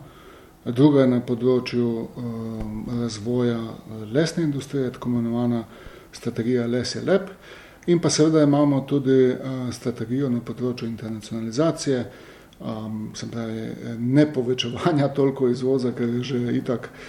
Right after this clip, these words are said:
ehm, je, smo tukaj precej uspešni. Eh, tisto, kar nas na-,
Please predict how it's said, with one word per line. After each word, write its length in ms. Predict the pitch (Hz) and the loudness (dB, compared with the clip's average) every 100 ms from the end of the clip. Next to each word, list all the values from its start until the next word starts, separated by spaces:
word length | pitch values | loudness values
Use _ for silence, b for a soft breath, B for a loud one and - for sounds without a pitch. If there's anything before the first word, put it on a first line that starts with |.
| B B B - | B B B -12
ehm, 600 | 120 117 113 113 120 120 | -8 -6 -6 -6 -4 -4
je, 300 | 117 113 117 | -4 -6 -8
smo 420 | - 120 113 120 117 120 | -6 -6 -4 -6 -8 -8
tukaj 360 | 123 123 113 113 - | -6 -6 -6 -10 -8
precej 320 | 113 160 156 | -2 2 2
uspešni. 480 | - 151 143 151 139 | 2 2 2 2 0
Eh, 640 | 123 - - - 117 117 | -2 -14 -20 -14 -8 -8
tisto, 280 | 131 143 127 | -2 -2 -2
kar 140 | 120 123 | -2 0
nas 200 | 120 | 0
na-, 80 | 123 | -2